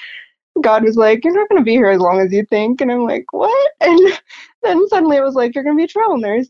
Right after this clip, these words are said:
And so I was like, "Okay," but it's very scary doing this by yourself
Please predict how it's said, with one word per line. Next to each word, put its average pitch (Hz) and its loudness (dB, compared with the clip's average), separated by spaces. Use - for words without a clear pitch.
And 240 0
so 302 -2
I 269 2
was 269 -2
like, 240 -4
"Okay," 277 0
but 247 -2
it's 233 -4
very 427 0
scary 233 0
doing 233 0
this 214 -2
by 208 0
yourself 220 0